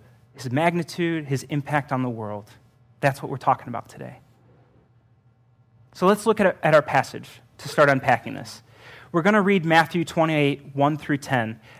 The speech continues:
but we're gonna read it three different times this morning with three different focuses.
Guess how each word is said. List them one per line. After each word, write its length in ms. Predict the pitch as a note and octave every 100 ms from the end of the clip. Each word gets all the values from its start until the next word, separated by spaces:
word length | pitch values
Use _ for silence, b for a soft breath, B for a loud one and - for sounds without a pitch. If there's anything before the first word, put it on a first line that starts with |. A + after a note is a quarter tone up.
| B
but 80 | F3
we're 80 | F#3
gonna 180 | A3+ A#3
read 220 | F#3+ F#3+
it 160 | D#3+ -
three 440 | - D#3+ G3 F#3+
different 360 | E3 D#3+ D3+ -
times 340 | C#3+ C3+ B2+
this 200 | B2+ -
morning 320 | C3 B2 A#2
with 160 | B2+ C3
three 240 | - D#3
different 300 | D3 - C3
focuses. 720 | - A2+ - - - - -